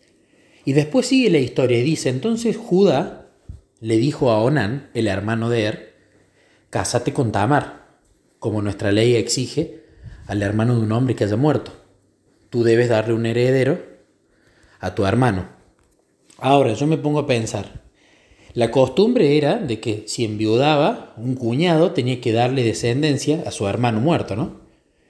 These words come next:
No es algo que me parezca como muy de Dios, pero creo que Dios fue muy paciente y toleró muchas cosas.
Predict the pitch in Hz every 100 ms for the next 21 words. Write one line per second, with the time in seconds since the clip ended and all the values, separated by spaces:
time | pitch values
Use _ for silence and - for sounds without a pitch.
0 | _ _ _ - 151 196 202 208 160 120
1 | 120 113 127 117 139 139 - 123 - 127
2 | 117 123 143 123 117 113 104 92 - -
3 | _ _ _ _ _ _ _ - - 123
4 | 117 117 113 110 - - _ _ _ _
5 | _ _ _ _ _ _ - - 143 165
6 | 156 160 170 165 156 170 165 127 123 165
7 | 175 185 - 117 117 135 139 120 - 196
8 | 160 110 -